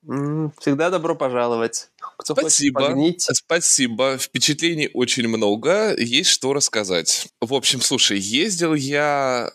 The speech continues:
Speaker 2: а, по делам. Так бы я просто, конечно, к вам не поехал.
Speaker 1: Ты чё, у нас тут так-, такого классного? У нас есть Макдональдс, потом,
Speaker 2: <laughs>
Speaker 1: а, Starbucks, потом Сникерсы у нас есть, потом джинсовые джинсы.
Speaker 2: Тарас,
Speaker 1: А,
Speaker 2: у нас
Speaker 1: ну,
Speaker 2: всё это
Speaker 1: Жень,
Speaker 2: тоже есть.
Speaker 1: ну,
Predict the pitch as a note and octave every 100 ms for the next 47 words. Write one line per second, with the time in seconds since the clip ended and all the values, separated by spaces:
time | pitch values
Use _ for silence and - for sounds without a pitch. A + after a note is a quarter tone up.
0 | - G#2 G#2 G2+ G2+ F#2 - A2 G#2+ F#2+
1 | F#2 G#2 F#3+ B3+ B3+ - - _ - -
2 | - C3+ B2 A2+ A2+ G#2 A2+ G#2 G2 G#2+
3 | G2 F#2 F#2+ G2+ F#2+ F#2+ G2 F#2+ F2 -
4 | F3+ - - D3 - C#3 C#3 B2+ - B2
5 | C3 - C3 C3 D3 C3+ C3 C3+ C3+ -
6 | B2 A#2 C3 C#3+ - B2+ D3 D#3 C3 A#2
7 | A2+ F#2+ - - - - G#2 G2+ - -
8 | F#3+ D#3 C3+ - A2+ G2+ G2+ G2 G2+ G#2
9 | C3+ D3 C#3+ C3 A2+ A2 G#2 G#2 - -
10 | - - A#2 A#2 B2 A#2+ - C#3+ C3+ C3+
11 | B2 - A2+ A2 - - F#2 - A#2+ C#3+
12 | C3+ D3+ D#3 D#3+ C#3+ C3+ B2 C3 B2+ A#2+
13 | - - F#2+ - - _ _ A#2 - A#2
14 | G#2+ G#2 B2+ - - C#3 B2+ C3+ G#2+ C#3+
15 | C#3 C#3 A#2+ A2+ G#2+ E3+